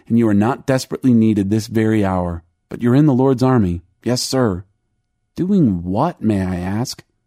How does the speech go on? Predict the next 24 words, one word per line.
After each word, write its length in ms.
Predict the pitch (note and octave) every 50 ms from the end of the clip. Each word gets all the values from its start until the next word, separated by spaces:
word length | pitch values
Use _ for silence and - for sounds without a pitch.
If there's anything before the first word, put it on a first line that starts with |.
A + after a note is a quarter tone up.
| _ _ _ _ _ _ _ _ _ - - - _
The 80 | - C#3
reason 300 | D#3+ F#3 F#3+ F3+ A3 G#3
I 80 | G3
bring 260 | F3+ B2+ C#3+ D3+ E3 D#3+
this 180 | D3 C3 -
up 240 | D3 C3+ B2 A2+ - - - - _
is 80 | - C3+
that 140 | C3+ D#3+ D#3
if 100 | D3+ -
you 80 | D#3+
want 320 | C3+ B2 C3 D3+ F3+ F3+ -
the 80 | D#3+
real 320 | B2+ G#2+ A2+ A#2 A#2+ A2+ A2
deal, 420 | G#2 G2 F#2+ F#2+ D#2+ - - - - _ _ _ -
if 140 | B2+ -
you 80 | C#3+ C#3+
want 260 | B2+ C3+ D#3 F3+ -
the 80 | - E3
life 400 | C#3 A#2 G#2+ A#2 B2+ C#3 - -
and 160 | C#3 C#3 -
freedom 380 | - - C3+ C3 B2+ A#2 G2+ G2+
that 120 | G2+ F#2+
Jesus 440 | - - B2 B2+ A#2+ B2 A2+ - -
offers, 520 | A2+ A2+ A#2+ A#2 - G2 F2+ F#2 F2 -